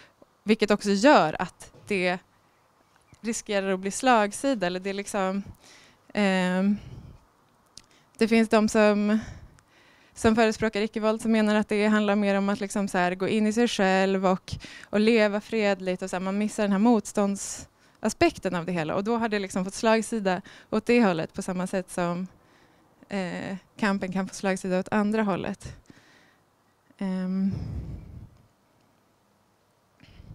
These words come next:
Jag tycker också att den här definitionen av icke-våld är bra. Det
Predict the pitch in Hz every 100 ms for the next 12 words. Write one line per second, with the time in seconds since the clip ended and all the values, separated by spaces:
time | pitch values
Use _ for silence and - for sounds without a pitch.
0 | - - - - - - - - - 247
1 | 233 226 233 220 233 240 240 226 214 190
2 | 180 165 170 196 190 180 180 180 190 175
3 | 208 208